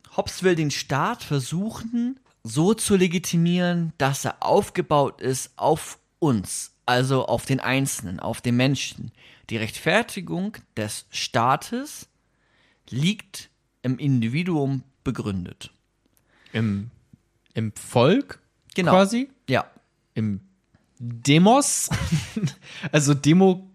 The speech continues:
Speaker 2: also D-, Demos, Demokratie, daher kommt das, soweit ich weiß, ne?
Speaker 1: Mhm.
Speaker 2: Äh, und ich, ich glaube, das heißt Volk.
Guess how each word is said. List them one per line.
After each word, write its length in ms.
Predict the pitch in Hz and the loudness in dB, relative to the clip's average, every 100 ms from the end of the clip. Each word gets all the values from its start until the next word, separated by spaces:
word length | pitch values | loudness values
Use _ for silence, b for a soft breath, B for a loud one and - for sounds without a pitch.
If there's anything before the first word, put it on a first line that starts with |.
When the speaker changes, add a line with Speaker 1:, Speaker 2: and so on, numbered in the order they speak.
| - | -4
Speaker 2:
also 180 | 131 120 | -2 -2
D-, 160 | 120 139 | -6 -10
Demos, 640 | 147 151 165 185 180 - - | -2 2 6 6 4 0 2
Demokratie, 800 | 151 151 139 - 170 190 226 _ _ - | 2 4 2 0 -2 -2 -4 _ _ 0
daher 240 | 127 123 | 2 2
kommt 220 | - 180 | 0 0
das, 180 | 180 - | 0 -2
soweit 380 | 160 151 160 160 | -8 -2 0 0
ich 120 | - | 2
weiß, 380 | 170 185 202 160 | 0 0 -4 -4
ne? 280 | 139 165 165 | 2 4 4
Speaker 1:
Mhm. 180 | 139 143 | 4 4
Speaker 2:
Äh, 100 | 123 | 4
und 240 | 190 113 - | 0 -4 -8
ich, 160 | - _ | -18 _
ich 160 | - - | -10 4
glaube, 280 | 160 247 226 | 6 6 2
das 140 | 190 | 2
heißt 300 | 202 180 - | 2 2 -4
Volk. 520 | - 143 113 123 170 | 2 4 6 4 0